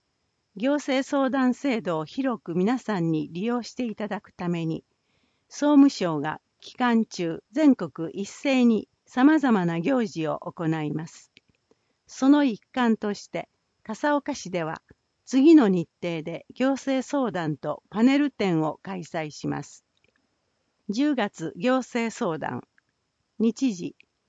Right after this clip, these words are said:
十月十八日火曜日、十時から十二時。場所、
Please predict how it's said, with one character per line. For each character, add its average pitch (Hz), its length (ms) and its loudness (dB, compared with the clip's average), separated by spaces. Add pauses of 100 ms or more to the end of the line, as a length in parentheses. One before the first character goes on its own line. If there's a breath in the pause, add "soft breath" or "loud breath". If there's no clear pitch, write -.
(220)
十 285 240 0
月 196 320 -4
十 240 200 -2
八 214 340 -4
日 190 460 -2
火 240 140 -4
曜 220 260 0
日、 143 180 -8 (260)
十 269 280 2
時 214 120 -6
か 156 160 -10
ら 147 220 -8
十 247 240 2
二 226 220 6
時。 165 200 -14 (680)
場 208 160 -4
所、 - 300 -6